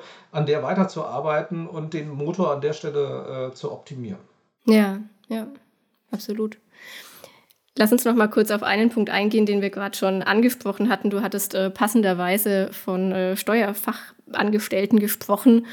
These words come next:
Speaker 2: und dem Thema Sicherheit. Wenn wir noch mal über Sicherheit und Struktur vielleicht auch nachdenken, darf oder muss es in New Work Utopia auch Regeln geben? Und wenn ja, welche?
Speaker 1: Mhm. Also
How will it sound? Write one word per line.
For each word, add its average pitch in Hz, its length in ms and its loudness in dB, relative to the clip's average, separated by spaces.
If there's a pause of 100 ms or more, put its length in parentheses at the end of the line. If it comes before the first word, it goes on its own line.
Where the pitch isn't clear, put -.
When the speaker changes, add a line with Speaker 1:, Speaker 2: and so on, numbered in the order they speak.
(260)
Speaker 2:
und 214 140 6
dem 208 120 6
Thema 196 520 4 (120)
Sicherheit. 254 880 2 (500)
Wenn 214 200 10
wir 233 100 8
noch 214 200 2
mal 202 200 2
über 196 440 -2
Sicherheit 226 760 2
und 196 320 -2 (140)
Struktur 220 720 6
vielleicht 185 500 0
auch 190 220 -4
nachdenken, 196 800 -4 (400)
darf 208 500 2
oder 208 280 6
muss 202 300 2
es 285 420 0
in 233 500 6
New 226 240 6
Work 220 280 2
Utopia 214 760 2
auch 196 380 0 (120)
Regeln 196 400 4
geben? 220 400 2 (220)
Und 214 140 0
wenn 196 100 -2
ja, 196 160 0
welche? 208 440 0 (480)
Speaker 1:
Mhm. 120 380 -6 (720)
Also 165 300 0